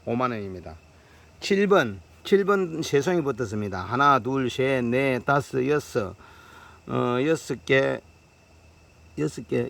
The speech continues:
여섯, 여섯 발부에 칠 번은 오만 원, 꽃 세 송이 이렇게 붙었습니다. 건강하게 붙었습니다. 어, 팔 번 오로라, 그죠? 팔 번도 오로라 한 발부, 한 발부, 두 발부, 세 발부, 네 발부, 다섯, 여섯 발부, 여섯 발부에 꽃 네 송이 붙었습니다.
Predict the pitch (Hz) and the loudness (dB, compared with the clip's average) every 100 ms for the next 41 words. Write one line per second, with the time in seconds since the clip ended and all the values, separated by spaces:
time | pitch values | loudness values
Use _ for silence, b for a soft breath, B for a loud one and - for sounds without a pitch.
0 | 135 156 139 135 175 156 120 123 120 120 | -2 -4 -2 0 0 0 0 2 4 4
1 | 123 120 - 147 139 131 117 110 127 120 | 2 0 -4 0 0 0 0 0 2 0
2 | 104 98 - 131 - 123 143 123 117 107 | -2 -6 -2 0 0 -2 0 -2 -2 -4
3 | 110 104 - 98 90 104 107 123 117 104 | -8 -8 -8 -8 -8 -6 -2 -2 -2 -6
4 | 98 95 92 98 90 85 - B B B | -8 -12 -10 -8 -10 -12 -20 B B B
5 | B B 143 135 - 185 202 180 127 92 | B B -2 -2 2 4 6 6 2 -2
6 | - - 139 139 113 90 - 113 123 131 | -10 -2 2 4 2 -2 -8 -2 0 0
7 | 123 B B B - 165 175 175 147 127 | -4 B B B 0 2 4 2 2 0
8 | 147 131 - 135 160 170 151 - 120 B | 0 -2 -4 -2 0 0 0 -6 -14 B
9 | B B B - - 127 151 175 175 147 | B B B -20 -6 -4 4 4 6 2
10 | 107 120 127 160 160 127 104 90 b - | 0 -2 2 2 2 0 -4 -6 b -8
11 | - 131 160 147 127 117 127 156 147 131 | -2 2 4 2 -2 0 0 0 0 4
12 | 151 143 135 127 175 151 - 120 107 92 | 4 4 -2 -2 0 0 2 2 2 0
13 | 156 185 127 127 127 120 - 131 120 131 | 0 0 0 -2 0 -2 -2 -2 -2 -4
14 | 147 120 104 98 95 90 80 | -6 -6 -8 -8 -10 -10 -12